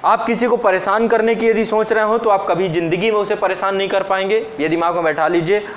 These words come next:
आप खुद परेशान हो जाएंगे, आप खुद बर्बाद हो जाएंगे।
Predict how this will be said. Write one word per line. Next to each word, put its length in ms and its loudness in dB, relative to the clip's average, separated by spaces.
आप 240 2
खुद 200 -2
परेशान 360 0
हो 80 -2
जाएंगे, 240 0
आप 160 -2
खुद 160 0
बर्बाद 400 2
हो 80 -2
जाएंगे। 320 -6